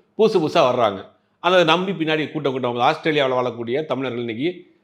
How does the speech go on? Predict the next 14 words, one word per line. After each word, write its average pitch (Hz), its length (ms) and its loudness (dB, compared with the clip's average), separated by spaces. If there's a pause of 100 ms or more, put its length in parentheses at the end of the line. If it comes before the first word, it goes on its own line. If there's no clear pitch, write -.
(140)
இவனுடைய 135 360 0
நிகழ்ச்சியை 139 380 2
பார்க்கறதுக்கு 117 440 -2
எக்கச்சக்கமான 113 460 -6
பேர், 117 160 -4
பேர், 117 160 -4
போயிருக்கிறாங்க. 110 580 -4 (340)
அமெரிக்கன், 131 500 2
ஆஸ்திரேலியன் 123 500 2
டாலர்ஸ்ல 117 340 2
பணத்தை 120 280 -6
கொண்டு 110 200 -4
போய் 107 120 -10
கொடுத்துருக்குறாங்க. 101 520 -6